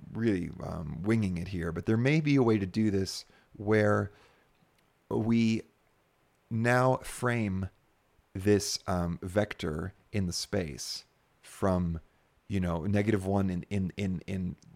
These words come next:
like, let's, if we have three dimensions and we have dimension one, two, three, dimension one just corresponds to time. Somebody's moving from negative one to one in the time direction. Uh, we might be able to, um,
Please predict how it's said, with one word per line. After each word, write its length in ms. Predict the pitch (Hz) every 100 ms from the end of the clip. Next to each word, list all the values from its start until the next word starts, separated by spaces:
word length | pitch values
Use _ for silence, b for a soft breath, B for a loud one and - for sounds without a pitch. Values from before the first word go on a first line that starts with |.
| -
like, 280 | 92 90 -
let's, 200 | - 98 -
if 160 | 104
we 80 | 101
have 120 | 98 -
three 180 | 117
dimensions 640 | 113 107 117 120 117 110 101
and 80 |
we 80 | 95
have 140 | 98 87
dimension 480 | 95 98 - 95
one, 200 | 95 95
two, 160 | 87 90
three, 280 | - 123 120
dimension 520 | 98 95 92 95 92
one 220 | 101 107
just 160 | 95 -
corresponds 540 | 98 92 - 92 90
to 100 | -
time. 500 | - 117 117 113 110 - B B _
Somebody's 380 | - 104 98 95
moving 300 | 101 95 92
from 200 | 92 87
negative 340 | 87 87 82
one 200 | 92 92
to 100 | 90
one 320 | 87 104 113
in 100 | 104
the 80 | 85
time 320 | - 107 113
direction. 600 | 107 104 98 - 98 95 - b b b -
Uh, 260 | 95 92 - B B B _ _ _ -
we 180 | 110 127
might 260 | 135 147
be 160 | 127 120
able 160 | 113
to, 560 | 110 - 104 98 95 90 - _ _ _ _
um, 420 | 95 92 90 87